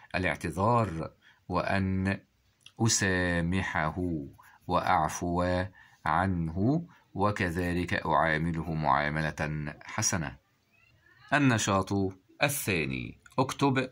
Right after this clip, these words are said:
دعاء تدعو به الله باسمه العفو. ندعو كما تعلمنا في الحديث السابق: "اللهم إنك عفو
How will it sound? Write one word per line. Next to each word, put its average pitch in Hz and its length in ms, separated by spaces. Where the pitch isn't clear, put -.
دعاء 90 880
تدعو 113 440
به 123 200
الله 101 920
باسمه 101 680
العفو. 82 680
ندعو 92 340
كما 92 240
تعلمنا 87 540
في - 80
الحديث 90 640
السابق: 87 540
"اللهم 101 840
إنك 92 680
عفو 92 800